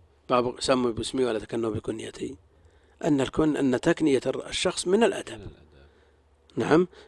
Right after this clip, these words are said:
Speaker 1: بخلاف التسمية باسمه. آه، والرابع في كتاب الأدب ب-، في باب من سمى بأسماء الأنبياء، من سمى بأسماء الأنبياء، وقال أنس: "قبل النبي صلى الله عليه وسلم إبراهيم"،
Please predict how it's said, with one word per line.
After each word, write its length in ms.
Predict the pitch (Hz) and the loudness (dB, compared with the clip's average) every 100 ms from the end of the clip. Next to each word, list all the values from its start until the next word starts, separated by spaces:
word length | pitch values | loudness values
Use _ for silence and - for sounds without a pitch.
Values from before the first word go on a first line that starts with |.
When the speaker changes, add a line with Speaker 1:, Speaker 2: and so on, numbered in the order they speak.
| - | -2
Speaker 1:
بخلاف 440 | 135 143 147 151 | 2 8 8 8
التسمية 440 | - 151 127 120 110 | 4 0 2 2 0
باسمه. 400 | 104 - 104 107 - - - - - | -2 -8 -10 -12 -20 -20 -20 -20 -2
آه، 160 | 139 143 | 2 6
والرابع 580 | 160 151 180 208 190 170 | 8 8 10 10 10 8
في 180 | 156 | 8
كتاب 400 | 151 147 180 185 | 8 6 4 4
الأدب 380 | 165 151 175 165 | 4 4 2 2
ب-، 100 | 143 | 2
في 280 | 135 131 135 | -2 -2 0
باب 300 | 135 170 147 | 2 4 4
من 240 | 139 127 | 2 0
سمى 460 | 120 160 143 131 123 | 0 0 0 0 -2
بأسماء 560 | 131 123 113 139 156 151 | -4 -4 -4 -2 -2 -2
الأنبياء، 720 | 151 151 135 127 113 104 - _ _ _ _ _ _ _ _ _ _ _ _ _ _ - _ _ | -2 0 4 4 4 2 -6 _ _ _ _ _ _ _ _ _ _ _ _ _ _ -20 _ _
من 120 | 117 117 | -6 -2
سمى 340 | - 151 147 | 2 2 4
بأسماء 480 | 139 135 127 165 147 | 2 0 0 0 0
الأنبياء، 440 | 147 170 185 185 | -4 6 8 8
وقال 380 | 151 147 156 135 | 6 4 6 6
أنس: 420 | 131 151 139 120 | 4 2 2 0
"قبل 580 | 131 - 175 156 147 151 | -2 6 6 8 10 10
النبي 600 | 156 147 151 156 160 156 | 12 10 10 12 12 10
صلى 280 | 143 147 139 | 8 6 4
الله 440 | 139 143 147 139 | 4 4 2 2
عليه 300 | 139 135 135 | 0 2 4
وسلم 440 | 131 - 151 135 131 | 2 0 -2 -2 -2
إبراهيم"، 720 | 139 139 131 131 160 214 | 0 4 6 8 10 8